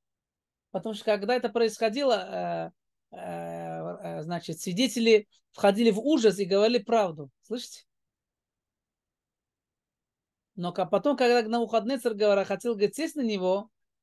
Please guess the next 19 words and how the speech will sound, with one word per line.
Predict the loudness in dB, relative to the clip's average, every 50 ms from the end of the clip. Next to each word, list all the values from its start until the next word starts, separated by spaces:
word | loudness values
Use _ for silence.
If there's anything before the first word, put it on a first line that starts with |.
| _ _ _ _ _ _ _ _ _ _ _ _ _ _ _ _ _ _ _ _ _ _ _ _ _ _ _ _ _ _ _ _ _ _ _ _ _ _ _ _ _ _ _ _ _ _ _ _ _ _ _ _ _ _ _ _ _ _
«Лишев | -6 -6 -4 0 2 2 2 4
аля | 4 4 6 6 4
валадуна | 6 4 4 4 4 0 -4 -4
Циткияу, | -4 -6 -10 -6 0 2 4 4 4 2 2 0 0 -2 -6 -12 _ _ _ _ _ _ _ _ _ _ _ _ _ _ -18
беравлата», | -4 0 2 2 4 4 4 4 4 2 0 0 0 0 -2 -2 -2 0 -2 -2 -4 -8 -12 _ _ _ _ _ _ _ _ _ _ _ _ _ _ _ _
когда, | -8 -8 -2 0 0 2
говорит, | 2 0 -2 -2
Навуходоносор | -2 -4 0 0 -2 -2 -2 -4 -6 -6 -6
хотел | -4 -2 0 0 0
сесть, | 0 -2 -4 -4 -4
говорит, | -6 -6 -8 -8
и | -8
судить, | -8 -8 -6 -6
говорит, | -4 -6 -6 -6
Циткияу, | -8 -10 -6 2 4 6 8 8 8
говорит, | 6 4 2
на | 0 0
этом | 0 -2 -4
стуле, | -6 -2 0 0 2 2 2 0 0